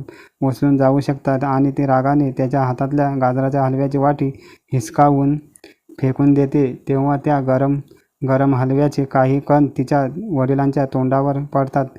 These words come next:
तरी ते गप्प उभे राहून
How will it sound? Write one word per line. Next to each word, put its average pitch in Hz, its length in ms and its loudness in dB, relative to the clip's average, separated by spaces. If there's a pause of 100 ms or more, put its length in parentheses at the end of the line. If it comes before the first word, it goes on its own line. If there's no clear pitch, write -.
(340)
तरी 139 200 2
ते 147 200 0
गप्प 131 300 0
उभे 135 400 2 (480)
राहून 135 440 2